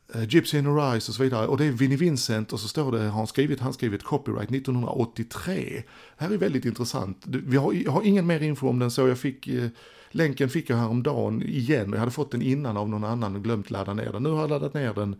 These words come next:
och ska lyssna på vad han som har laddat upp det säger. För han pratar om kassetten kort innan. Och sen ska jag lyssna på alla låtarna och så vidare. Men, för det där är, där är en intressant tid. Eh, och det kommer ju vår, i min och Karls nästa bok så kommer där ju ett kapitel om en tape som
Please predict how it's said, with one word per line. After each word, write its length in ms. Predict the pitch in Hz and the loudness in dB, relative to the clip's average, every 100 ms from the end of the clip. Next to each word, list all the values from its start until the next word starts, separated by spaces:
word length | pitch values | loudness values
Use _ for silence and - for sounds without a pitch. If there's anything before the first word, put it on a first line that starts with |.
| - - - - _ | -10 -20 -20 -20 _
och 240 | - 113 - | -2 -2 -2
ska 160 | - | 0
lyssna 380 | 110 127 127 110 | 2 2 2 -4
på 160 | - 104 | -4 -2
vad 200 | 104 101 | 0 0
han 180 | 113 101 | -2 -2
som 140 | 107 | -4
har 40 | |
laddat 280 | 104 104 104 | -2 -2 -4
upp 180 | 117 - | -6 -6
det 80 | - | -6
säger. 400 | - 120 107 107 | -2 -2 -2 -4
För 60 | |
han 100 | 107 | -6
pratar 380 | - 123 135 131 | -6 -4 -4 -4
om 160 | 127 123 | -6 -4
kassetten 440 | 127 120 120 104 | -4 -4 -6 -8
kort 380 | - 117 - - | -4 -4 -4 -4
innan. 400 | 110 104 95 90 - | -4 -4 -6 -10 -18
Och 340 | - - - 120 | -20 -20 -4 -2
sen 100 | 127 | 0
ska 80 | 120 | 2
jag 60 | |
lyssna 220 | 127 127 | 2 0
på 120 | - 104 | -4 -4
alla 140 | 98 | -2
låtarna 480 | 90 98 - - - | -2 -4 -6 -10 -10
och 80 | - | -8
så 100 | - | -6
vidare. 280 | - - | -6 -4
Men, 200 | 107 107 - - - - | -2 -2 -4 -14 -20 -10
för 120 | - | -4
det 80 | 123 | -2
där 300 | 180 175 180 | 2 4 4
är, 100 | 165 | 2
där 280 | - 180 185 | 0 0 0
är 80 | 175 | 0
en 60 | |
intressant 540 | 160 147 139 139 95 - | 0 0 0 -2 -4 -4
tid. 300 | 113 - - _ _ - _ _ _ _ | -4 -4 -10 _ _ -20 _ _ _ _
Eh, 220 | - 101 | -4 -2
och 180 | 101 131 | 0 4
det 80 | 127 | 4
kommer 260 | 135 127 127 | 4 4 4
ju 140 | 127 | 4
vår, 300 | 131 127 - | 2 2 0
i 40 | 127 135 - - | -2 -2 -4 -4
min 260 | 131 127 | -2 -2
och 100 | 120 | 0
Karls 380 | 139 123 117 - | 2 2 0 -2
nästa 320 | 131 120 135 | -2 0 -2
bok 340 | 117 170 165 - | 0 0 0 -4
så 120 | 123 | -4
kommer 280 | 131 117 110 | -2 0 2
där 140 | 107 | 2
ju 140 | 107 | 0
ett 140 | 101 - | -2 -4
kapitel 540 | 117 117 104 - 101 | -6 -4 -6 -4 -2
om 220 | - 104 | -2 -2
en 140 | 101 98 | -4 -4
tape 280 | 107 98 - | -4 -6 -6
som 160 | 110 | -10